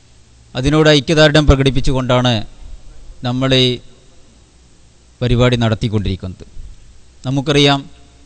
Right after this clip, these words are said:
ശരിയത്ത് സംരക്ഷണവുമായി ബന്ധപ്പെട്ട്, അതിൻ്റെ പോരാട്ടവുമായി ബന്ധപ്പെട്ട് ദീർഘമായൊരു ചരിത്രം സമസ്ത കേരള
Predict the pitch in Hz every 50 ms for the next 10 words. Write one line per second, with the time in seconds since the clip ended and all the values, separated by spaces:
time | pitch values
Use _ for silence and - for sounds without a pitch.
0 | - - - - - - - - - - _ _ _ _ - - - - - -
1 | - - _ - _ - - - - - - - - - - - 131 131 143 151
2 | 143 160 143 156 143 139 139 139 - - 147 151 147 147 143 139 135 135 135 131
3 | 127 127 120 135 135 135 131 104 123 107 90 - - - _ - - - - _
4 | _ _ _ _ _ _ _ _ _ _ _ _ _ _ _ _ _ _ _ _
5 | _ _ _ _ _ _ _ _ _ - _ _ - - - - - - - -
6 | - _ - _ _ _ _ _ _ _ - - - - - - - _ - -
7 | _ - _ - - _ - 135 139 147 160 139 151 143 147 151 160 160 135 165
8 | 160 165 160 160 156 156 156 143 143 139 151 143 139 143 135 139 127 139 147 147
9 | 143 135 151 160 156 151 147 147 139 139 135 123 135 123 123 110 147 135 127 113
10 | 101 - _ _ _ _ _ _ _ _ _ _ _ _ _ _ _ _ _ _
11 | - - 123 123 127 123 - - 156 143 139 131 117 - 131 131 131 131